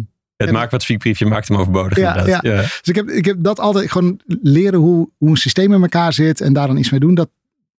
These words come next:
Speaker 2: ja, dat ondernemende stukje heeft er altijd wel in gezeten. En, ehm, ja, ook tijdens studeren was het denk ik, ja, ik weet niet, het was ook daarmee vrij snel. En ook, eh, ik werkte in een kroeg en daar vond ik het ook heel leuk om samen met de eigenaar dan na te denken over hoe we dingen leuk konden aanpakken. Of, eh, eh,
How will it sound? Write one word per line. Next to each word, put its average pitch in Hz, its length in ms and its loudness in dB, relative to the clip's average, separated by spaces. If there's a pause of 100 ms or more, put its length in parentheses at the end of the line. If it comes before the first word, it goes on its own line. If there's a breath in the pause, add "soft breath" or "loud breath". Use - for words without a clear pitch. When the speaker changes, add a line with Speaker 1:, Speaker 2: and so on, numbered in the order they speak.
(180)
Speaker 2:
ja, 135 180 -2
dat 135 180 -4
ondernemende 147 420 2
stukje - 260 -4
heeft 123 120 -4
er 131 60 -4
altijd 131 180 -6
wel 143 80 -2
in 156 60 -4
gezeten. 156 520 -2
En, 127 240 0
ehm, 120 680 0 (720)
ja, - 100 -2
ook 127 160 -4
tijdens 135 160 -2
studeren 131 260 2
was 123 100 -2
het 127 100 -4
denk 131 140 2
ik, - 220 -8
ja, 131 160 -4
ik 120 100 -8
weet 139 160 -2
niet, 185 80 -2
het 131 140 -6
was 127 180 -2
ook 127 160 -2
daarmee 165 460 0
vrij 147 260 -4
snel. 131 440 -2
En 131 120 0
ook, 131 180 -4 (760 loud breath)
eh, 135 180 2
ik 127 80 0
werkte 135 220 0
in 127 60 4
een 117 60 0
kroeg 165 360 0
en 135 100 4
daar 127 200 -2
vond 123 140 0
ik 120 60 2
het 151 80 2
ook 143 80 -2
heel 165 120 2
leuk 160 220 0
om 135 100 0
samen 139 260 0
met 131 100 0
de 139 80 -4
eigenaar 135 380 0
dan 131 120 2
na 135 180 2
te 135 100 -4
denken 131 260 0
over 131 200 -2
hoe 135 140 4
we 135 60 0
dingen 131 180 4
leuk 131 160 0
konden 131 220 0
aanpakken. 120 680 -4
Of, 110 220 -12
eh, 113 640 -6
eh, 113 80 -10